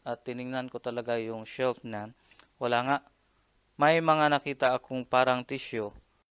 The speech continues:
Nilapitan ko na, diapers pala at, ah, pansapin pala. <laughs> Dami ngang nagpanic buying, ngunit yung mga walang pera, hanggang panic na lang. <laughs> Kung naging,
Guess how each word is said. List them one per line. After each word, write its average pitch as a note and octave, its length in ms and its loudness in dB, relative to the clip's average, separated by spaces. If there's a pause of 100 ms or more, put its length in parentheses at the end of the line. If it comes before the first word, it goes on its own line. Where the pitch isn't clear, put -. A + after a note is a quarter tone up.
(420)
Nilapitan C3 560 -2
ko B2 80 -8
na, A#2 320 -4 (880)
diapers A#2 640 -4
pala A2+ 400 -2
at, G#2+ 240 -6 (160)
ah, A2 80 -6
pansapin A2+ 720 -10
pala. A2+ 240 -6
<laughs> D3+ 400 2 (1400)
Dami F3 320 10
ngang E3+ 240 8
nagpanic C#3+ 560 6
buying, C3 480 6
ngunit C3 480 -2
yung B2+ 80 0
mga B2 240 0
walang B2 320 2
pera, D3 480 4 (400)
hanggang B2 640 0
panic A2+ 400 -2
na A#2 160 -10
lang. F#2+ 160 -12
<laughs> - 1600 2
Kung G3+ 160 10
naging, G3+ 400 8